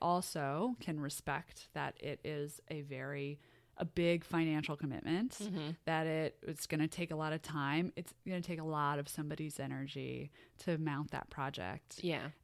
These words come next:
Speaker 1: And tax credits are awesome, but even as somebody who did them and did the research and wrote applications,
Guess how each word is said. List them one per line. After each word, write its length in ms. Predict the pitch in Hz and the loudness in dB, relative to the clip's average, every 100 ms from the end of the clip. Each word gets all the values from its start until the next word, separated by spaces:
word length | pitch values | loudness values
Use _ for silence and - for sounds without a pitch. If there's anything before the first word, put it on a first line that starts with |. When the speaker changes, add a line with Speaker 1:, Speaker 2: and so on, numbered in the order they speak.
| - | 0
Speaker 1:
And 520 | 175 165 160 165 160 - _ - - | 4 6 4 4 0 -6 _ -18 0
tax 340 | 180 180 - | 4 4 2
credits 480 | - 294 349 - - - | 2 4 2 0 -8 0
are 220 | 165 - - | 2 2 0
awesome, 640 | 151 - 127 - 139 - _ - | 0 0 -2 -2 -2 -6 _ -6
but 160 | 190 - | -6 -4
even 280 | - 208 220 | 0 2 6
as 140 | 226 208 | 6 6
somebody 440 | 190 196 202 202 | 4 6 6 4
who 380 | 196 190 165 156 | 2 2 2 0
did 300 | 156 180 220 | 0 2 4
them 400 | 269 285 311 330 | 6 8 6 4
and 640 | - 175 160 156 151 156 - - - - _ | 2 4 4 4 2 -2 -6 -18 -20 -20 _
did 160 | - 175 | 4 6
the 80 | 185 | 8
research 680 | 190 208 220 208 214 - - | 6 6 6 6 4 0 -2
and 600 | 160 165 165 160 165 165 | 4 6 6 4 2 2
wrote 260 | 175 202 214 - - | 6 6 4 -2 4
applications, 1040 | 208 208 202 220 220 220 226 233 240 - | 6 6 4 6 6 6 4 6 6 4